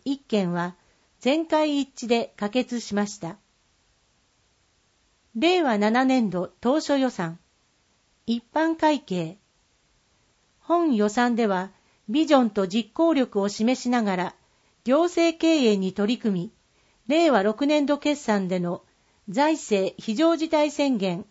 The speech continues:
解除を目指します。また、解除後の成長軌道への移行を図ります。特に重要な項目として、地域経済の活性化に向けて、ふるさと納税強化策に力を入れ、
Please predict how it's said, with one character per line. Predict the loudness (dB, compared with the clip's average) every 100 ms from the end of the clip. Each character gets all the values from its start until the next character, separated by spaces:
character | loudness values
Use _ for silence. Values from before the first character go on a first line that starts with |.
| -8
解 | -2 0
除 | 2 0
を | 0
目 | -2
指 | -4
し | -6 -8
ま | -8
す。 | -10 -20 _ _ _ _ _ _ _ _ _ _ _ -4
ま | -4
た、 | 0 -2 -2 _ -4
解 | 0 0
除 | 2 0
後 | 2
の | 2 0 -6
成 | -6 -2 -2
長 | 0 0 0
軌 | -2
道 | 2 2
へ | 2
の | 0 -4 -4
移 | -10
行 | -4 0 2 0
を |
図 | -2 -4 -2
り | -2
ま | -2 -6
す。 | -8 _ _ _ _ _ _ _ _ _ _ _ _ _ _ -4
特 | -2 2
に | 2 2
重 | 0 0
要 | 2 2
な | 0
項 | -2 -2 0
目 | -2 -4
と | -4 -4
し | -4
て、 | -2 -2 -4 _ _ _ _ -6
地 | 0 0
域 | 0 0
経 | 0 2
済 | 2 0
の | 0
活 | -2 -4 -2
性 | 0 0
化 | 2 0
に | 2
向 | 0
け | -2
て、 | -2 -2 -2 -8 _ _ _ _
ふ | 0
る | 0
さ | 2 2
と | 2
納 | 2 0
税 | 0 -2
強 | 0 0 0
化 | 0
策 | -2 -4 -4
に | -4
力 | -6 -2 0 2
を | 0
入 | -2 -4
れ、 | -8 -10